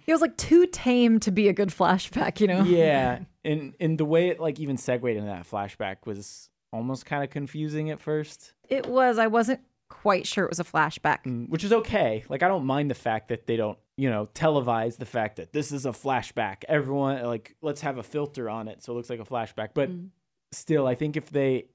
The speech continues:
Speaker 2: lean more into that unreliable narrator, I think that would have been funny.
Speaker 1: It would have made a
Speaker 2: Um,
Speaker 1: lot of sense with the character.
Speaker 2: yeah.
Speaker 3: Mm.
Speaker 2: But then again, I'm not Quentin Tarantino, and I don't have nine really good films under <laughs> my belt.
Speaker 1: Okay, Quentin Tarantino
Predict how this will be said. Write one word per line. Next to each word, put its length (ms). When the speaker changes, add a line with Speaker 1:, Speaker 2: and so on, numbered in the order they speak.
Speaker 2:
lean 280
more 200
into 120
that 220
unreliable 640
narrator, 720
I 80
think 200
that 120
would 120
have 100
been 300
funny. 320
Speaker 1:
It 40
would 100
have 40
made 100
a 40
Speaker 2:
Um, 60
Speaker 1:
lot 80
of 80
sense 320
with 80
the 60
character. 680
Speaker 2:
yeah. 60
Speaker 3:
Mm. 20
Speaker 2:
But 320
then 140
again, 480
I'm 120
not 200
Quentin 260
Tarantino, 640
and 80
I 120
don't 160
have 380
nine 260
really 220
good 180
films 380
under 160
<laughs> 160
my 240
belt. 440
Speaker 1:
Okay, 380
Quentin 400
Tarantino 520